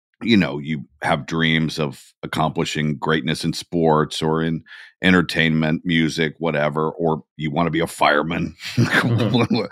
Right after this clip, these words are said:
Speaker 1: one way or the other. But there's, there becomes a moment where it changes between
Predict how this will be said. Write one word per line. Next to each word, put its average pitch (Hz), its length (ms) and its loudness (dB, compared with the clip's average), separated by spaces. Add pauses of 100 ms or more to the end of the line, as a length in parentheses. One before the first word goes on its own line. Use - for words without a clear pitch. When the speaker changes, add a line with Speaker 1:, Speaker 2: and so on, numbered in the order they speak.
(240)
Speaker 1:
one 131 240 4
way 139 100 6
or 117 100 6
the 104 140 2
other. 104 220 4 (500)
But 120 120 0
there's, 135 340 2
there 131 120 6
becomes 175 400 0
a 170 40 2
moment 127 640 2 (300)
where 95 600 4 (360)
it 110 140 4 (280)
changes 82 1080 0 (200)
between 90 720 0